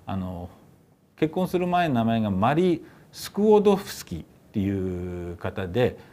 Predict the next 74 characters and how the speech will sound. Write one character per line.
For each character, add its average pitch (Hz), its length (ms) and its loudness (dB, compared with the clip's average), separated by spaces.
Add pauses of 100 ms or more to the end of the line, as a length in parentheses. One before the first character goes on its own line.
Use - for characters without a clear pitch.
(140)
要 151 160 4
す 151 120 -2
る 135 60 2
に 98 40 2
フ - 180 -2
ラ 220 180 4
ン 233 60 6
ス 233 180 0
人 160 280 0
の 160 340 2
キ - 160 -4
ュ 247 180 2
ー - 20 4
リ 113 220 2
ー - 20 -8
氏 92 1120 -8
と 185 180 2
結 120 340 -2
婚 131 260 -2
し 120 80 -8
て - 300 8
マ 104 200 2
リ 117 180 4
ー・ 117 40 -8
キ 131 120 -4
ュ 120 80 4
ー - 20 4
リ 98 100 0
ー - 20 -4
に 85 60 -4
な 110 120 0
っ 120 80 -10
て、 - 300 2 (280)
あ 107 200 -8
の、 85 180 -6
フ - 140 -6
ラ 98 120 0
ン 95 40 -2
ス - 80 -14
人 90 180 -6
と 92 80 -10
い 90 120 -6
う 87 40 -6
ふ 90 120 -10
う 92 40 -6
に 85 80 -8
思 95 180 -4
っ - 20 -4
て 92 100 -8
る 80 60 -10
方 90 180 -10
が 85 60 -10
多 117 100 -2
い - 20 0
ん 120 40 2
で - 60 -6
す - 60 -14
け 165 60 -2
ど、 165 240 0
実 107 160 -4
は - 100 -4 (240)
ポ 92 140 0
ー - 20 2
ラ 85 100 0
ン 78 80 -4
ド 73 60 -10
人 - 240 -18
で - 100 -20
す。 - 240 -18 (720)
そ 175 160 4
し 165 60 -2
て 220 100 8
最 190 240 2
後、 101 180 2